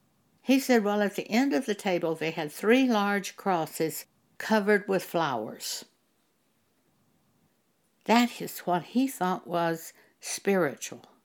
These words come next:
You don't see a spirit. If it's spiritual, you can't really see it with your natural eyes. That's fleshly.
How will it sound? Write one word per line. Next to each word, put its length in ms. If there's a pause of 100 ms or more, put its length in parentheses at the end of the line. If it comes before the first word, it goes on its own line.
(1160)
You 100
don't 260
see 300
a 140
spirit. 640 (640)
If 100
it's 200
spiritual, 800 (440)
you 120
can't 320
really 300
see 400
it 300 (960)
with 180
your 120
natural 600
eyes. 640 (440)
That's 320
fleshly. 880